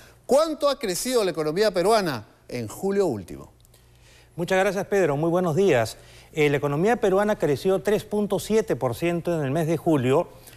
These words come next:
Speaker 2: Ha sido un crecimiento basado en sectores primarios, esto es, sectores extractivos. Básicamente dos, minería y pesca. Minería viene recuperándose de la tremenda caída que hubo durante los cinco años del gobierno anterior y pesca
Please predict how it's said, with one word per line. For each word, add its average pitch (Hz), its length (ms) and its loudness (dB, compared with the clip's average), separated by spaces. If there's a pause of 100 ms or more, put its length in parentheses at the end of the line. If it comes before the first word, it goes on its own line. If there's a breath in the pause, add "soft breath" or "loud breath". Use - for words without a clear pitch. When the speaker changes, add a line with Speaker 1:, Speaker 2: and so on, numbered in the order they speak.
(340 loud breath)
Speaker 2:
Ha 190 100 0
sido 240 200 2
un 240 60 2
crecimiento 196 540 0
basado 185 300 2
en 196 100 -2
sectores 170 360 -2
primarios, 139 720 0
esto 160 320 0
es, 202 160 2
sectores 165 380 -4
extractivos. 113 800 -2 (320 loud breath)
Básicamente 190 680 0
dos, 143 320 0 (340 soft breath)
minería 208 720 2
y 139 120 -4
pesca. 117 500 -2 (280 loud breath)
Minería 151 460 2
viene 220 240 2
recuperándose 196 920 0
de 143 120 -2
la 123 120 0
tremenda 151 580 2
caída 160 320 2
que 143 100 0
hubo 156 220 2
durante 151 320 2
los 117 160 -4
cinco 175 220 -2
años 175 120 -2
del 156 100 -2
gobierno 139 280 2
anterior 156 480 2 (500 loud breath)
y 214 140 0
pesca 196 680 0